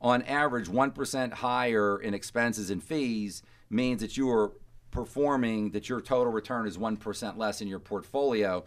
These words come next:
So as we like to talk about, let's control what we can control in our portfolio. On the next topic, Mike, rebalancing. Uh, for individual investors, if you're self-directed do-it-yourselfers, we would still at least,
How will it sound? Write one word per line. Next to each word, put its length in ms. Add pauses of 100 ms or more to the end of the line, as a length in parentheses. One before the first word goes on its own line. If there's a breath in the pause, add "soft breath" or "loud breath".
(300 loud breath)
So 120
as 80
we 120
like 160
to 60
talk 260
about, 180
let's 180
control 560
what 160
we 120
can 420
control 480
in 60
our 100
portfolio. 720 (640 soft breath)
On 120
the 60
next 240
topic, 320
Mike, 220
rebalancing. 880 (480 soft breath)
Uh, 220
for 180
individual 380
investors, 360
if 140
you're 100
self-directed 640
do-it-yourselfers, 800
we 160
would 160
still 300
at 100
least, 320